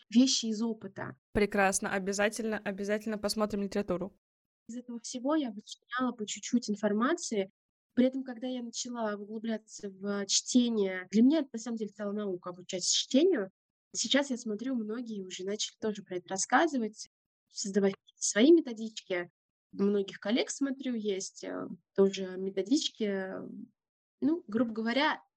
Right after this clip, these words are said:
Speaker 1: без проблем. Но я считаю, что нужно знать базу, на которых это должно все основываться.
Speaker 2: Да.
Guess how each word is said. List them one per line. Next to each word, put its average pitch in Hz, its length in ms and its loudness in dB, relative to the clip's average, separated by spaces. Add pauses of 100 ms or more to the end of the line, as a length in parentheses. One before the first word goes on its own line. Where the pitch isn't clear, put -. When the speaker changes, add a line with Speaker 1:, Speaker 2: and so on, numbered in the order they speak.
(220)
Speaker 1:
без 233 220 2
проблем. 277 500 4
Но 226 120 -6
я 254 120 -2
считаю, 277 240 -4
что - 180 -8
нужно 247 220 -4
знать 226 260 -8
базу, 202 340 -4
на 196 80 -14
которых 202 360 -10
это 202 100 -8
должно 208 180 4
все 214 160 -4
основываться. 202 720 -2 (520)
Speaker 2:
Да. 226 360 -4